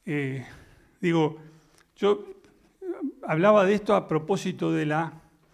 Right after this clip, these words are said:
necesidad de arbitrar los conflictos, de resolver los conflictos, de cómo hacer que coexistan y puedan articularse las libertades y derechos de unos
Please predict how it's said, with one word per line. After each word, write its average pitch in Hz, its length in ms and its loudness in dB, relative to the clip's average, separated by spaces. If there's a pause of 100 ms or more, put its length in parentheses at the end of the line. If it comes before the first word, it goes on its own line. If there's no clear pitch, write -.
(260)
necesidad 165 680 -4
de 170 320 -4 (800)
arbitrar 180 600 2
los 160 160 0
conflictos, 156 520 -4
de 151 80 0
resolver 170 560 0
los 156 140 -4
conflictos, 139 680 -12 (500)
de - 120 -12
cómo 202 640 -6
hacer 180 280 -8
que 175 180 -8
coexistan 156 800 -10 (840)
y 143 220 -8
puedan 170 320 -2
articularse 160 840 -6 (400)
las 156 180 -8
libertades 165 580 -4
y 160 60 -4
derechos 160 400 -2
de 151 100 0
unos 165 420 0